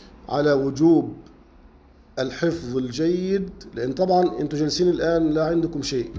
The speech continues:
ما عندكم أي شيء. فلذلك يا شباب نهتم شوية بالحفظ. مش عايز ولا طالب في الفصل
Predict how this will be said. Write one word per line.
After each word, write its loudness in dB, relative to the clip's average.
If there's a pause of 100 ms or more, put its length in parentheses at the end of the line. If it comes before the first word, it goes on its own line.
ما 2
عندكم 0
أي 2
شيء. -8 (460)
فلذلك 2
يا 0
شباب 0
نهتم 0
شوية 0
بالحفظ. 2 (460)
مش -4
عايز 6
ولا 4
طالب 2
في -8
الفصل -2